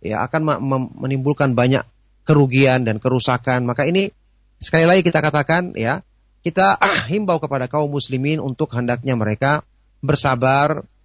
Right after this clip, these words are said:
dan ini bulan Ramadan, lebih bagus untuk, tentu saja harusnya mereka konsentrasi untuk beribadah kepada Allah Subhanahu wa taala, tidak melakukan hal-hal yang merugikan diri kita sendiri, apalagi menjadikan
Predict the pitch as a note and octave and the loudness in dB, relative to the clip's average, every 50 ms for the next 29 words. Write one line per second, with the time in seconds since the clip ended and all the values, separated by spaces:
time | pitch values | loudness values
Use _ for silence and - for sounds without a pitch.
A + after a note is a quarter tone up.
0 | _ _ _ _ _ - B2 C3+ C3 B2+ B2 B2 - - - E3+ E3+ F3 D#3 D#3 | _ _ _ _ _ -6 -2 -2 0 0 -2 -4 -8 -4 -2 0 0 0 2 2
1 | D#3+ D#3 D3+ D3 D3+ D3 D3 C#3+ C3+ E3 E3 E3 D3+ C#3+ C#3+ C3 C#3+ D3 D#3 D#3 | 2 2 2 2 0 0 0 2 2 2 2 2 2 0 2 2 2 2 2 0
2 | - D3+ D3+ C#3+ - G3 - _ _ _ _ _ _ _ _ - D3+ C#3+ C3+ E3 | -2 -2 -6 0 0 0 0 _ _ _ _ _ _ _ _ -6 -6 -4 -4 -4
3 | C#3+ - D3+ C#3+ D3 E3 C#3+ D3 C#3+ D#3 D3+ E3+ D#3+ D3+ D3+ D#3 D#3+ D#3+ - E3+ | -2 -2 -2 -2 0 0 0 2 0 -2 -2 -4 -4 -2 -2 -2 -2 -2 -2 -2
4 | D#3+ - F3 E3 D#3 E3+ E3+ F3 - E3+ C#3+ D3+ D#3 D3 C#3 - - D#3 C#3 D3+ | 0 0 -2 0 2 2 0 0 0 -2 -4 -4 -4 -4 -4 -4 -2 0 2 2
5 | D#3 D3+ D3 C#3+ - D3 C3+ A#2 C3 C3 C3+ C#3 - - B2+ B2 - B2 C3+ B2+ | 4 2 2 0 0 0 0 2 0 2 0 0 0 -2 -6 -6 -2 -4 -2 -2
6 | B2 C3 C3 B2+ B2 B2 B2 C3 D3+ F#3 - _ _ _ _ _ _ _ _ - | -2 0 0 0 2 2 2 2 2 0 -2 _ _ _ _ _ _ _ _ -2
7 | F3 D#3+ D#3 D3 D#3+ D3+ C#3+ C#3+ - D#3+ D#3 C3+ C3+ C3+ C3+ B2 C3+ D3+ D3 C#3 | 0 0 2 2 2 0 0 0 0 -2 -2 0 0 0 0 0 0 0 0 0
8 | C3+ B2 B2 B2+ C3 C#3 C3 C3 C3+ - D3+ C#3 C3 B2 B2+ A#2 A2+ B2 B2+ - | -2 -2 -2 -2 -2 -2 -2 -2 -4 -2 -2 -2 0 0 -2 -2 -2 -4 -2 0
9 | C3 B2 - B2+ B2 C3+ C#3+ C#3+ D3 D3 B2+ G#2 A2 A#2 A#2 A#2 A#2+ B2 B2+ B2+ | 0 0 0 0 0 0 2 4 4 2 2 0 0 0 0 0 0 -2 -2 -4
10 | B2 A#2+ A2 A#2 A#2 C3 B2 - D3 C#3+ C#3+ C#3+ - | -4 -2 -2 -2 -2 -2 0 0 0 0 0 -2 -6